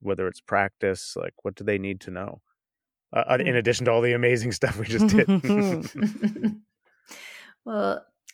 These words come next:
Speaker 2: I think, yeah, the pa-, a path of waking down is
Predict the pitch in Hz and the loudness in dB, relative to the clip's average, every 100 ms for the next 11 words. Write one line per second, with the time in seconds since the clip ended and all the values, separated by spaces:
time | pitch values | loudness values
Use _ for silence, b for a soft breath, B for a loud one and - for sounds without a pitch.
0 | - 214 269 269 - - 185 165 151 170 | -2 0 2 0 -2 -6 -4 -2 -4 -10
1 | 196 208 - 180 180 - 240 240 220 175 | -4 0 0 -2 -6 0 0 0 -4 -6
2 | 170 165 185 170 151 151 160 156 156 156 | -8 -6 -6 -4 -2 -2 0 -4 -6 -10
3 | - - 170 165 160 151 - | -14 -6 -2 0 -2 -6 -12